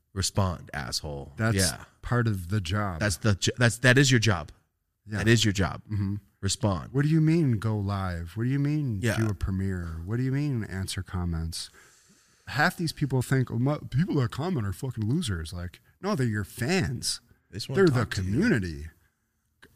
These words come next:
Speaker 2: I mean,
Speaker 1: It's the
Speaker 2: of
Speaker 1: same
Speaker 2: course,
Speaker 1: thing of
Speaker 2: get in
Speaker 1: going to
Speaker 2: there.
Speaker 1: a show and they're going, "Hey, hey, hey."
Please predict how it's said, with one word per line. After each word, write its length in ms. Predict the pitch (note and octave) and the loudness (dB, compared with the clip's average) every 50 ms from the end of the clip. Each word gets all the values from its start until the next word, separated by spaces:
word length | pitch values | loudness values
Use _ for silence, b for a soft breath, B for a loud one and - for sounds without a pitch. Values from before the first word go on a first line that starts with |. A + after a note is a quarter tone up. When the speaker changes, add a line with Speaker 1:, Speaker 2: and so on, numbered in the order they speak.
| _ _ - | _ _ -10
Speaker 2:
I 40 | B2 | -8
mean, 220 | A#2 A2 G#2 G2 | -6 -4 -4 -4
Speaker 1:
It's 80 | - - | -4 -4
the 60 | A#2 | -2
Speaker 2:
of 60 | A2 | 0
Speaker 1:
same 140 | - C3+ - | 2 4 4
Speaker 2:
course, 180 | - A3 G#3 B2+ | 6 4 4 4
Speaker 1:
thing 120 | C3+ C3+ | 4 4
of 40 | C3 | 6
Speaker 2:
get 80 | C#3 B2+ | 6 6
in 60 | B2 | 6
Speaker 1:
going 120 | A#2 A2 G#2+ | 4 4 2
to 40 | - | 2
Speaker 2:
there. 60 | G#2+ | 2
Speaker 1:
a 40 | G2 | 2
show 320 | - - A2+ A2+ A#2 B2 | 2 0 0 0 -2 -2
and 100 | B2 A2+ | -2 -2
they're 100 | G#2+ G#2 | -4 -4
going, 240 | G2 G#2+ G#2 G2 - | -4 -6 -8 -8 -10
"Hey, 360 | - B3+ C4+ - E4+ D#4 C4+ | -10 -10 -8 -8 -8 -8 -8
hey, 300 | C4 D#4 E4 D#4+ D#4 C#4+ C#4 | -8 -8 -8 -8 -8 -10 -10
hey." 260 | D#4 D4+ D4+ C4+ G#3+ | -10 -10 -10 -12 -14